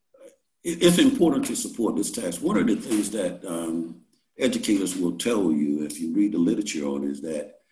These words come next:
the conditions of a school, um, uh,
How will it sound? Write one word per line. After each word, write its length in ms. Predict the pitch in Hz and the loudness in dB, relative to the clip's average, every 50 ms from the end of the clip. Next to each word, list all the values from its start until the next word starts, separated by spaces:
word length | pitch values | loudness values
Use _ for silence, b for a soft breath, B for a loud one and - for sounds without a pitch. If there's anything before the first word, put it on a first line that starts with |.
| _ _ - | _ _ -10
the 100 | - 87 | -10 -8
conditions 760 | 85 - 76 73 - - 123 147 151 - - - 107 - - | -6 -6 -6 -4 0 2 4 4 4 4 2 0 -2 -2 -2
of 160 | 113 92 87 | -4 -6 -6
a 60 | 87 | -6
school, 600 | 85 - - - - 120 107 95 - 71 71 78 73 - - _ _ _ _ _ _ - | -6 -8 -8 -4 0 2 2 2 4 2 0 -2 -4 -8 -14 _ _ _ _ _ _ -16
um, 460 | - 82 78 78 - - - - - _ _ _ _ _ - - | -12 -10 -10 -10 -10 -12 -14 -16 -18 _ _ _ _ _ -20 -20
uh, 120 | - - | -18 -18